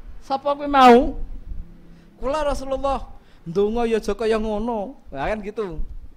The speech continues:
Minta rahmat aja dibatasi kanggo sebagian orang, kabeh. Tapi ini kan akibat. Akibat orang yang tidak toleran.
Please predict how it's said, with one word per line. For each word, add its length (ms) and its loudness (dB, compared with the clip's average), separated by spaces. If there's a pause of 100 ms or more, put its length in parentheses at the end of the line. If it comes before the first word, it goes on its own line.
(160)
Minta 380 -4
rahmat 420 -6
aja 140 -8
dibatasi 640 -6
kanggo 420 -8 (600)
sebagian 500 -8
orang, 300 -4
kabeh. 580 -4 (880)
Tapi 220 -4 (100)
ini 80 -8
kan 160 -6
akibat. 480 -4 (1200)
Akibat 560 -2
orang 240 -2
yang 240 -6
tidak 300 -6
toleran. 500 -6